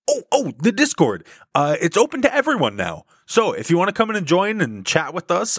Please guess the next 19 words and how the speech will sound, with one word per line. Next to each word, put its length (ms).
I'm 220
in 160
there 220
twenty-four 540
seven. 580
Everybody 400
else 220
is 140
there. 240
You 160
can 240
say 380
stuff 400
to 200
us. 220
We're 140
happy 280
to 100
chat. 420